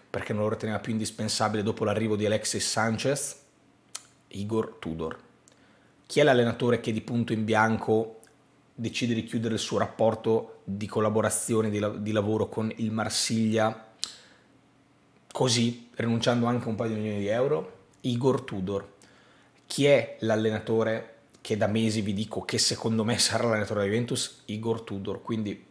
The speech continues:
illazione, però se vogliamo usare la logica usiamola fino in fondo. Allegri ha questa offerta dall'Arabia. La Juve si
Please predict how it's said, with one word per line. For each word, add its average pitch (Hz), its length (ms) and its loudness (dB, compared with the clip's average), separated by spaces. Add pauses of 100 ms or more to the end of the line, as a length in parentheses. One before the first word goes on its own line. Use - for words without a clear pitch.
(280)
illazione, 123 540 0
però - 480 2
se - 120 -14
vogliamo 127 240 -2
usare 127 220 2
la 131 60 4
logica 151 240 4
usiamola 117 300 0
fino 104 160 -8
in 101 80 -8
fondo. - 320 -12 (960)
Allegri 180 300 6
ha 165 40 6
questa 151 180 4
offerta 135 320 2
dall'Arabia. 101 520 2 (1200)
La 120 120 2
Juve 156 220 6
si - 320 0